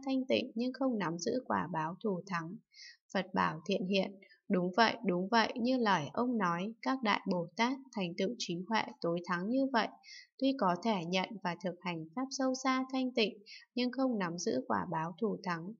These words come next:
Vì sao? Vì đại Bồ Tát này không lay động tự tánh của các pháp. Cụ Thọ Thiện Hiện thưa: "Bạch Thế Tôn, đại Bồ Tát này có thể không lay động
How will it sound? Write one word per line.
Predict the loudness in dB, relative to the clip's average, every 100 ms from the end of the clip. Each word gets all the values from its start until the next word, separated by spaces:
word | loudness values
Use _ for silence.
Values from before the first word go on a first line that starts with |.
| _ _ _ 0
Vì | 2 2 0
sao? | 0 0 0
Vì | -2 0
đại | -2 0
Bồ | -2 -2 -4
Tát | -4 0
này | 0 0 -4
không | -2 -2 2
lay | 2 2
động | 0 0 -4
tự | -4 -2
tánh | -4 -4
của | -2 -2 0
các | -4 -6 -2
pháp. | -2 -2 -10 _ _ _ _ _ _ _ _ _ _ _ _ -20 4
Cụ | 4 6
Thọ | 2 2
Thiện | 4 2
Hiện | 4 0 0 4
thưa: | 6 6 0 -8 -12 -6 2
"Bạch | 2 4
Thế | 4 4 6
Tôn, | 6 8 6
đại | 6 4
Bồ | 2 2
Tát | 0 0 4
này | 4 4 0
có | -4 -2
thể | 0 -2 0
không | 2 4
lay | 4 4
động | 2